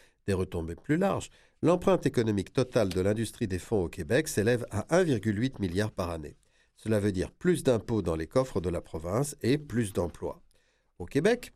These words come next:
le nombre d'emplois liés aux fonds a bondi de cinquante-neuf pour cent depuis dix ans pour atteindre neuf mille cent postes en deux mille treize. Des emplois spécialisés et mieux rémunérés que la moyenne. En ajoutant les emplois indirects, comptables, avocats, hein,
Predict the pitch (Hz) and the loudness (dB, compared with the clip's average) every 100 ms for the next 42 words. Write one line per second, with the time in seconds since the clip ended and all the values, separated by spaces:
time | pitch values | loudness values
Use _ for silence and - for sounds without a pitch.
0 | _ - 101 120 190 151 120 123 - 120 | _ -6 0 4 4 4 4 4 2 2
1 | 98 95 120 110 87 - 131 127 87 107 | 2 2 2 2 0 0 2 2 2 0
2 | 104 113 87 - 226 220 - 117 135 117 | 0 -2 -4 0 2 4 2 0 0 0
3 | - 104 - 120 87 76 87 90 95 147 | -2 -6 0 0 0 -4 -12 -6 2 2
4 | 160 104 95 - 113 80 80 123 147 135 | 2 0 0 0 0 -2 0 0 0 -2
5 | 110 - 90 80 98 127 - 82 104 104 | -2 -2 -4 -4 -2 -2 -2 -4 0 0
6 | 87 - 78 - _ _ _ _ 101 90 | -2 -10 -12 -12 _ _ _ _ -4 0
7 | 92 - 90 - 95 - 92 85 85 120 | 0 0 -2 -2 -6 -4 -6 -6 -4 0
8 | 139 95 98 113 101 92 87 82 123 104 | 2 2 2 2 2 2 0 0 -2 0
9 | 98 107 82 82 90 _ _ _ 139 156 | 0 0 0 -4 -10 _ _ _ 2 4
10 | 135 135 - 127 107 101 90 98 85 82 | 4 2 4 4 4 2 0 -2 -2 -2
11 | 104 196 - - - 73 - 104 107 92 | 0 0 -2 -14 -10 -8 0 2 2 0
12 | 80 78 - 104 131 147 - _ _ _ | -2 -4 0 2 2 0 -8 _ _ _
13 | 69 120 | -10 -8